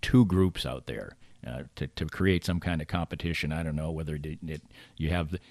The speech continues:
you could have play skins for that matter, but when you have all that dead time, uh, it, it does create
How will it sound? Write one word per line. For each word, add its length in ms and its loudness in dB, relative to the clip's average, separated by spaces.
you 140 -6
could 120 -4
have 120 -8
play 200 6
skins 460 0
for 160 -6
that 180 -4
matter, 360 -6
but 300 4
when 180 8
you 120 10
have 220 8
all 220 8
that 260 4
dead 240 6
time, 420 0
uh, 260 -2
it, 360 -6
it 160 0
does 420 2
create 400 6